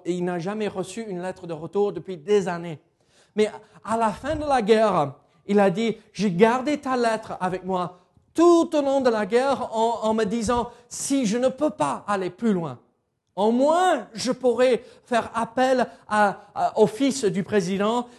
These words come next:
et il va intervenir pour moi. Au moins, si je ne peux pas fa-, marcher une journée de plus pour aller à la bataille, je,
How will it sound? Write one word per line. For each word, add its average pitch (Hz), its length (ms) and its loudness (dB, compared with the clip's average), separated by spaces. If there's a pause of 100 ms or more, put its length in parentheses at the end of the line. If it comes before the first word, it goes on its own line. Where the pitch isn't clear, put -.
et 226 280 0
il 240 60 2
va 226 200 2
intervenir 208 800 -2
pour 170 120 -6
moi. 156 280 -6 (340)
Au 269 160 6
moins, 311 340 6
si 269 360 -2
je 254 80 0
ne 262 100 4
peux 269 200 0
pas 302 500 0
fa-, 214 260 -2
marcher 247 540 -2 (340)
une 294 180 2
journée 262 360 4
de 214 60 -2
plus 254 440 -2 (100)
pour 214 220 -6
aller 226 140 -2
à 214 80 -6
la 208 100 0
bataille, 214 480 -2
je, 196 200 0